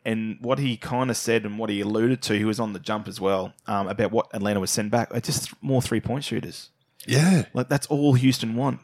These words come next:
Speaker 1: They want, like, guys like Kevin Huerter, um, either, either Cam Reddish or Hunter, which I th-, don't think Atlanta would wanna give up two
Speaker 2: No.
Speaker 1: young guys.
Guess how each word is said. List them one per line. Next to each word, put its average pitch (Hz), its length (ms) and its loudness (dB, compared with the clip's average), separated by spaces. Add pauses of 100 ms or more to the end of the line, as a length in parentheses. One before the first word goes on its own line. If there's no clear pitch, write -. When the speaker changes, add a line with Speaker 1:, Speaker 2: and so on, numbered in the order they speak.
Speaker 1:
They 127 220 2
want, 120 300 -2
like, 127 120 -2
guys 117 220 2
like 107 120 0
Kevin 143 280 -2
Huerter, 117 420 0 (380)
um, 107 380 -2 (460)
either, 120 280 4 (180)
either 120 300 2
Cam 123 520 -4
Reddish 110 480 -2 (140)
or 107 640 2
Hunter, 120 560 -2 (640)
which 123 180 0
I 110 60 2
th-, - 180 -12
don't 127 240 0
think 131 300 -6 (120)
Atlanta 107 280 -2
would 107 160 -6
wanna 107 180 -4
give 107 240 -6
up 95 220 -6 (560)
two 117 580 -2
Speaker 2:
No. 110 380 4
Speaker 1:
young 110 180 -4
guys. 135 360 -4